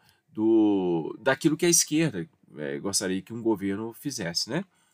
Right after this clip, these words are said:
Então acaba que ele fica bastante pressionado, porque é, é, ele é preciso definir. É, nesse momento tava acontecendo um movimento muito importante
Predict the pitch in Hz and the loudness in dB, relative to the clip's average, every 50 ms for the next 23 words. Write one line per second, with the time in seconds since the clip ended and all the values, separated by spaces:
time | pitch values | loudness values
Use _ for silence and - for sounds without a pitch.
0 | _ _ _ _ _ _ - 117 117 123 143 147 143 - 120 117 120 123 - - | _ _ _ _ _ _ 0 2 2 2 2 0 0 0 -2 -2 -2 -6 -4 -4
1 | 139 147 151 - 151 139 - - 139 139 - 143 135 - - - 143 - - 180 | -4 -4 -4 -6 -6 -6 -4 -4 -4 -4 -4 -6 -8 -8 -6 -4 -4 -4 -4 -4
2 | 190 185 156 120 - _ - 107 85 73 82 71 50 - - - 101 101 - - | -2 -2 -2 -2 -4 _ -4 -4 -2 -2 -2 -4 -6 -6 -6 -6 -4 -4 -2 -2
3 | 107 107 - - - - - 92 101 104 113 113 - 185 190 180 143 101 - _ | -2 -2 -4 -4 -6 -4 -4 -6 -8 -8 -8 -6 -4 -2 0 0 0 -2 -4 _
4 | _ _ _ _ _ _ _ _ _ _ - - 107 107 107 104 104 104 101 98 | _ _ _ _ _ _ _ _ _ _ -4 0 2 4 4 4 4 4 4 4
5 | 95 90 85 87 82 78 - - - 107 127 131 139 160 170 - - 151 139 123 | 4 4 4 4 4 2 0 -2 -6 -6 -2 2 2 4 4 2 0 -2 -4 -6
6 | 131 135 - 135 127 131 - 135 120 120 117 - - 120 120 123 120 120 110 117 | -6 -6 -6 -6 -8 -8 -10 -10 -8 -2 -2 -2 -2 -2 -6 -4 -4 -4 -4 -4
7 | 120 113 - 113 110 104 107 120 156 180 175 190 165 - 147 117 107 - - 90 | -6 -8 -8 -8 -10 -6 -2 0 0 0 0 -4 -8 -6 -8 -8 -8 -8 -10 -8
8 | 92 113 139 - 185 180 | -8 -8 -8 -10 -14 -14